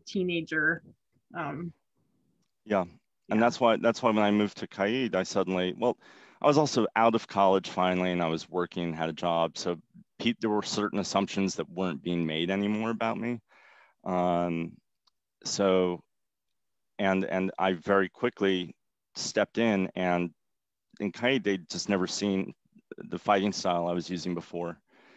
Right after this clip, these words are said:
Speaker 2: And between that and me actually being pretty good at the time, I was, became rather dominant, rather,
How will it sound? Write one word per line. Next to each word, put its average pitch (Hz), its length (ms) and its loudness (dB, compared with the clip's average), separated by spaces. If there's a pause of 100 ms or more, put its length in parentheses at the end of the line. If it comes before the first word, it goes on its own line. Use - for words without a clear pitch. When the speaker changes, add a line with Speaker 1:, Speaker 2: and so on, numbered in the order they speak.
(200)
Speaker 2:
And 95 120 0
between 98 320 0
that 101 200 4
and 92 80 -2
me 92 100 0
actually 90 300 -2
being 85 200 -2
pretty 78 220 -12
good 117 240 0
at 101 100 -2
the - 140 -20
time, 82 420 -4 (260)
I 87 120 -2
was, 85 220 -6 (340)
became 92 320 -4
rather 82 200 0
dominant, 78 540 -4 (500)
rather, 78 460 -4